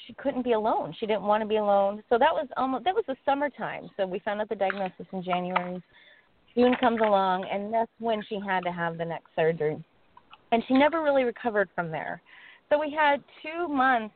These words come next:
of really entrenched in this painful process of my mom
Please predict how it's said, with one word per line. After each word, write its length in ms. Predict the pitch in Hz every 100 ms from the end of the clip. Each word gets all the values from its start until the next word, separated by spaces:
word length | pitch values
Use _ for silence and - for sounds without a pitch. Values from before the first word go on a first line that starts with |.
| -
of 260 | 196 190 185
really 640 | 196 208 233 247 254 254
entrenched 760 | 196 202 - 208 185 165 160 -
in 100 | 185
this 140 | 185 170 _
painful 420 | - 220 220 233
process 560 | - 170 156 - 160 156 - -
of 120 | 165
my 220 | 175 180
mom 560 | 196 170 151 151 160